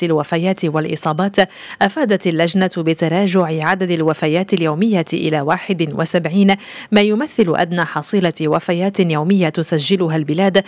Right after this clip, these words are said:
منذ أكثر من أسبوعين. الغالبية العظمى من الوفيات الجديدة سجلت على مستوى مقاطعة خوبي، بؤرة انتشار الفيروس،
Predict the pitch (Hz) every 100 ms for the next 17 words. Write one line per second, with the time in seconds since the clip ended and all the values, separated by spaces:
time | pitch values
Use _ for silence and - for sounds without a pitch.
0 | - - - 175 156 156 180 - 202 170
1 | 156 190 190 170 170 160 151 147 156 -
2 | _ _ - - 165 156 165 147 151 190
3 | 160 170 147 151 180 185 156 180 190 156
4 | 147 - 165 190 196 165 151 156 196 180
5 | 156 294 233 214 220 233 175 175 151 170
6 | - 202 180 160 151 160 156 180 170 160
7 | 156 - 143 175 202 185 - - - 202
8 | 277 262 202 185 170 165 160 226 214 202
9 | 170 175 151 143